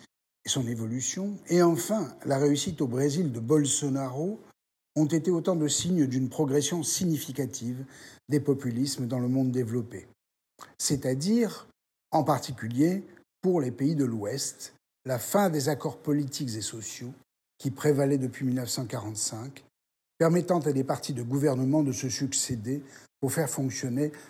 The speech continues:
le welfare state, l'État protecteur des masses laborieuses et des classes moyennes,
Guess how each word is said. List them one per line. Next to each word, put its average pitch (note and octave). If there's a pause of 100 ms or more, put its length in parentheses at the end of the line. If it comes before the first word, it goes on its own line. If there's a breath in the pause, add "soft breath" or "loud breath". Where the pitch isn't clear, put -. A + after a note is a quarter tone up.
(120 loud breath)
le B2+
welfare C3+
state, C3 (400 loud breath)
l'État D3
protecteur C3+
des A#2+
masses C#3
laborieuses C3
et -
des A#2+
classes D3
moyennes, B2+